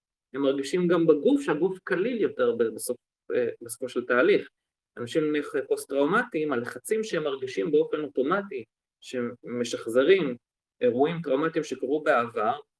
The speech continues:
ברגע שהם עוברים זיקוק, ברגע שהם מבינים, משלימים את הפערים בזיכרון, ומבינים שהלחצים הם לא קשורים במה שקורה לך בפועל ב-, ב-, ברגעים מסוימים, אלא פשוט שחזור של אירועי עבר,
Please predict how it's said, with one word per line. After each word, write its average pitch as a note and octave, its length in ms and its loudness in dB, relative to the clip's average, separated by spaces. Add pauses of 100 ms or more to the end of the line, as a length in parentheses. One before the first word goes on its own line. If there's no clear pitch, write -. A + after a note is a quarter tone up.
(140)
ברגע D3+ 120 -8
שהם E3+ 160 -2
עוברים D3+ 300 2
זיקוק, - 400 2
ברגע C#3+ 300 2
שהם D3+ 200 -2
מבינים, D3 420 0
משלימים D#3 480 0
את F#3+ 120 -6
הפערים D#3+ 460 0
בזיכרון, C#3 580 -2
ומבינים C3+ 680 -4 (680)
שהלחצים C3 1040 0 (720)
הם C3+ 160 0
לא F3 140 6
קשורים F#3 420 0
במה D#3+ 240 6
שקורה D#3 400 0
לך D#3+ 280 -2 (200)
בפועל E3+ 420 2
ב-, C3+ 120 2
ב-, A#2+ 380 6
ברגעים B2 460 4
מסוימים, B2+ 580 -2 (140)
אלא B2 220 2 (400)
פשוט B2+ 260 -14
שחזור D#3+ 480 -2
של C#3+ 260 -4
אירועי A#2+ 440 -2
עבר, D#3+ 220 -2